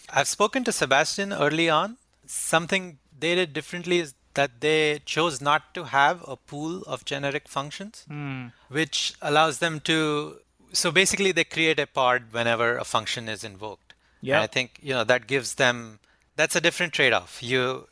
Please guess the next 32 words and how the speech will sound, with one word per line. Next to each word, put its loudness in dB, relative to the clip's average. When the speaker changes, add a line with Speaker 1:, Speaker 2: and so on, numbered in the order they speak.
Speaker 1:
you -6
lose 2
the -2
cold 2
start 2
time, 0
but 0
you -2
can 0
specify 0
a -8
pod 2
at 2
startup 0
time. 0
And -18
so -8
I -2
guess 2
you, -4
it's -6
easier 0
to -8
do -4
things -4
like 4
specifying, -2
uh, -8
C -6
P -8
U 2
limits -2